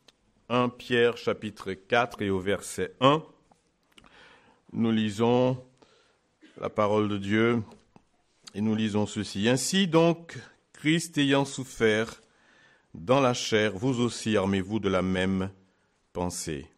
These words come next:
Car celui qui a souffert dans la chair en a fini avec le péché, afin de vivre non plus selon les convoitises des hommes, mais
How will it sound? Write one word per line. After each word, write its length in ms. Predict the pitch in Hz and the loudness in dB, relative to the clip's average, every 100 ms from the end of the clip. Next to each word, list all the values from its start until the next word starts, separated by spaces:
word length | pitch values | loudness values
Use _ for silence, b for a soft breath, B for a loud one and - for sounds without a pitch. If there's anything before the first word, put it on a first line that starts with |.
| _ _ _ _ b b b | _ _ _ _ b b b
Car 180 | - 101 | 0 0
celui 320 | - 139 165 | 2 0 0
qui 160 | 170 135 | 0 2
a 80 | 120 | 2
souffert 540 | - 113 - 135 139 | -2 -6 0 0 2
dans 100 | 110 | 0
la 120 | 101 | -2
chair 300 | 95 - 123 | -2 -2 0
en 100 | 107 | 0
a 80 | 98 | -4
fini 440 | - - 113 120 | -6 -4 -2 0
avec 300 | 113 95 92 | -2 -4 -6
le 140 | - 87 | -6 -10
péché, 420 | 85 80 - 78 | -8 -12 -8 -8
afin 400 | 80 - 117 120 | -8 -4 -2 -2
de 140 | 107 | -2
vivre 480 | 95 98 123 143 131 | -4 -4 -2 -4 -2
non 200 | 110 139 | 0 0
plus 280 | 160 143 151 | -2 -4 -4
selon 420 | 147 135 120 123 | -4 -2 0 0
les 100 | 120 | 0
convoitises 640 | 113 113 104 107 104 107 95 | -2 -4 -2 -2 -2 -8 -4
des 220 | 98 92 | -4 2
hommes, 220 | 104 117 | 4 4
mais 260 | 110 123 | 4 4